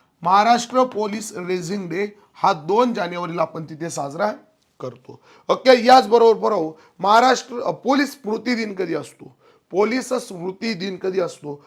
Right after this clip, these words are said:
हाही क्वेश्चन आपल्याला तिथे विचारलाय. बघूयात कोण याचं योग्य उत्तर देते. आता सदानंद दाते, आता सदानंद दाते महाराष्ट्राचे नवीन पोलीस महासंचालक होणारे डीजीपी होणार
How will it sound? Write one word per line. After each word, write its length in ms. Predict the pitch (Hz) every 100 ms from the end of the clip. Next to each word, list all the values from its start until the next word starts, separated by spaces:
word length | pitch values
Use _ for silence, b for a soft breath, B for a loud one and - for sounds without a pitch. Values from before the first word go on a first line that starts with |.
| b
हाही 300 | - 180 254
क्वेश्चन 420 | 247 208 - 180
आपल्याला 360 | 156 143 151 156
तिथे 180 | 165 147
विचारलाय. 500 | 135 156 147 156 143 b b
बघूयात 320 | 180 190 185 - -
कोण 160 | 190
याचं 280 | 180 156 -
योग्य 260 | 143 139 135
उत्तर 360 | 135 - 220 214 _ _
देते. 340 | 123 - _ _ b b b
आता 380 | 214 269 269 262 - -
सदानंद 640 | - 220 254 277 269 254
दाते, 560 | - 160 - 127 - _ 156
आता 280 | - 220
सदानंद 500 | - 196 214 247 240
दाते 440 | 226 202 - 196 196 B B
महाराष्ट्राचे 720 | 175 190 226 220 220 220 226
नवीन 240 | 190 196 214
पोलीस 400 | - 190 196 180
महासंचालक 640 | 175 175 160 156 160 147
होणारे 300 | 143 151 156 156 b b
डीजीपी 420 | 139 151 180 170
होणार 380 | 170 143 139 170